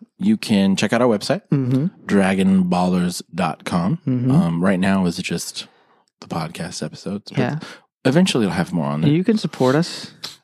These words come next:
Speaker 2: on
Speaker 1: Yeah.
Speaker 2: there.
Speaker 1: Yeah, uh, you
Speaker 2: We'll,
Speaker 1: can.
Speaker 2: we'll give you a shout out and everything.
Speaker 1: Yeah, you can check out our Patreon.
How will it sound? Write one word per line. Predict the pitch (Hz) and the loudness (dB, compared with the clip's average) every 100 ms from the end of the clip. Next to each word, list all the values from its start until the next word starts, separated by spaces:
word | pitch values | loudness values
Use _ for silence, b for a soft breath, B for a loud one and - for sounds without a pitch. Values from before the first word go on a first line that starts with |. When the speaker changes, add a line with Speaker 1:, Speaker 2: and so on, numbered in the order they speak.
| - | -4
Speaker 2:
on | 139 | 0
Speaker 1:
Yeah. | 160 | 2
Speaker 2:
there. | 185 208 B _ | 2 -2 B _
Speaker 1:
Yeah, | 104 107 - _ | -4 -4 -4 _
uh, | 165 90 113 | -8 -8 -2
you | 131 | -2
Speaker 2:
We'll, | 135 | 2
Speaker 1:
can. | 147 139 | 0 0
Speaker 2:
we'll | 139 | 0
give | 139 | 0
you | 135 | 0
a | 139 | 2
shout | 170 180 | 2 4
out | 180 | 4
and | 170 | 4
everything. | 190 277 - 123 143 | 2 2 0 -2 -4
Speaker 1:
Yeah, | - 180 | -4 -4
you | 190 113 | -2 0
can | - 123 | 2 2
check | 131 120 | 2 2
out | 123 | 0
our | 127 | 2
Patreon. | 120 - 131 | 0 0 -2